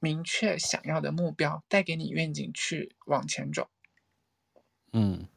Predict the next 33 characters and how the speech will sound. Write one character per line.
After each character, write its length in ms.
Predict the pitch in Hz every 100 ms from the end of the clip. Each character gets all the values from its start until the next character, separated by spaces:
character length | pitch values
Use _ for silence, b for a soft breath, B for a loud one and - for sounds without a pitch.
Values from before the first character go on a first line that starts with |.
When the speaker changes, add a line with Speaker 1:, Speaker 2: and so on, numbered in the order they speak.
| _ _
Speaker 1:
嗯， 200 | - 175 -
因 100 | 180
为 100 | 208
四 160 | 202 220
十 100 | 180
一 80 | 180
号 140 | 180
闸 160 | 156 147
门 120 | 147
是 120 | 160
太 160 | - 160
阳 120 | 139
的 120 | 143
力 180 | 151 147
量， 180 | 143 - B B
它 160 | -
会 80 | 202 196
照 280 | - 190 180
耀 160 | 180 151
整 120 | 151
个 80 | 147
你 100 | 147
的 260 | - - - B B B -
梦 220 | 196 180
想 200 | - -
或 160 | - 185
你 80 |
的 100 | 190
目 220 | 156 165 160
标。 340 | 147 143 151 _ _ _ _ _ _ _ - _ -
Speaker 2:
嗯。 280 | 113 104 92 90
Speaker 1:
然 140 |
后 80 | 175